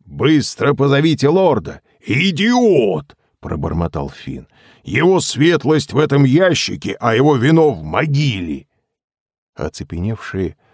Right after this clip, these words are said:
от непостижимого бедствия все, и я в том числе, могли только наблюдать, как последние капли из первой бутылки выливаются в освящённую землю.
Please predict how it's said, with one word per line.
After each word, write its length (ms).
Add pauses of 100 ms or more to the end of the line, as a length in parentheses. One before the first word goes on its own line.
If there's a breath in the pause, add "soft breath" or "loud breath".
(440)
от 260
непостижимого 1040
бедствия 720
все, 440 (120)
и 80
я 380
в 160
том 240
числе, 720 (840)
могли 320
только 320
наблюдать, 720
как 300
последние 800
капли 520
из 200
первой 340
бутылки 640
выливаются 880
в 60
освящённую 880
землю. 640